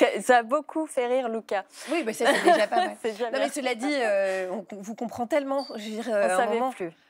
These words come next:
Speaker 2: on
Speaker 1: ouais.
Speaker 2: sait plus. Donc, euh, on sent bien qu'il y a quelque chose qui va pas et donc on essaye d'avoir des réponses, c'est bien normal.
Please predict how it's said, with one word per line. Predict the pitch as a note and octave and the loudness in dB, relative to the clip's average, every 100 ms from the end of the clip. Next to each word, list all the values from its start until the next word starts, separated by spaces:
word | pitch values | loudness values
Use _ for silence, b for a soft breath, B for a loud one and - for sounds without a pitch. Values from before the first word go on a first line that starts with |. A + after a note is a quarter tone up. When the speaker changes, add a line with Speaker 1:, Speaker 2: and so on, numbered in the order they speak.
| - | -6
Speaker 2:
on | |
Speaker 1:
ouais. | G3+ | -6
Speaker 2:
sait | - G#3 | -4 -10
plus. | - F#4 B3 | -4 -4 -2
Donc, | G#3 G3+ - | -6 -10 -4
euh, | G3 F3+ F3+ F3 E3+ | -2 0 0 -2 -2
on | F3 | -6
sent | - G3+ | -6 -6
bien | G3 A3+ | -2 -2
qu'il | G3+ | -2
y | |
a | |
quelque | F3+ F3 F#3+ | -6 -8 -10
chose | G3+ - | -12 -14
qui | - | -6
va | E3+ D#3+ | -6 -2
pas | A#3+ C4+ B3+ | 0 0 0
et | F#3 | -4
donc | F#3 - | -8 -8
on | F#3 | -10
essaye | F3+ A3+ | -6 -4
d'avoir | F#3 F3+ | -2 0
des | E3+ | 0
réponses, | E3+ F3 G#3+ A3 | -2 -4 -8 -12
c'est | - F3+ | -12 -6
bien | F#3+ | -6
normal. | F#3+ E3+ E3+ | -4 -6 -10